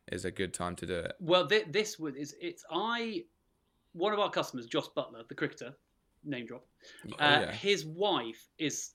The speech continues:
Speaker 2: has a Pilates thing, L B P, L B P Pilates. And she does it, so you,
Speaker 1: Okay.
Speaker 2: you, you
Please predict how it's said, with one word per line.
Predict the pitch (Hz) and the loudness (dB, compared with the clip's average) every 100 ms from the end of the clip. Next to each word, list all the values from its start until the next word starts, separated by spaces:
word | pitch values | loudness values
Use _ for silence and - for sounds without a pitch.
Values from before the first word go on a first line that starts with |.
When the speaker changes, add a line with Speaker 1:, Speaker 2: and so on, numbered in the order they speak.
| _ | _
Speaker 2:
has | - 147 | -4 -4
a | 135 | -4
Pilates | 147 147 123 123 117 | 0 0 0 -6 -10
thing, | 127 120 139 | -8 -10 2
L | 156 151 147 143 139 - _ _ _ - | 4 4 2 0 -2 -10 _ _ _ 0
B | 139 135 131 135 131 131 - _ _ _ | 2 2 0 0 -2 -4 -10 _ _ _
P, | 156 131 107 98 _ _ _ _ _ - | -6 -6 -8 -16 _ _ _ _ _ -2
L | 139 | 0
B | 123 | 0
P | 139 135 | -4 0
Pilates. | 180 185 107 - - - - _ | 0 -2 -6 -16 -20 -20 -20 _
And | 147 | 0
she | 147 - 233 | 2 2 2
does | 196 139 | 2 2
it, | 143 | 0
so | 160 | 0
you, | 160 | 2
Speaker 1:
Okay. | 160 | 0
Speaker 2:
you, | 156 151 156 156 147 147 | -2 -2 -2 0 0 0
you | 147 147 147 147 139 | 0 2 2 0 -2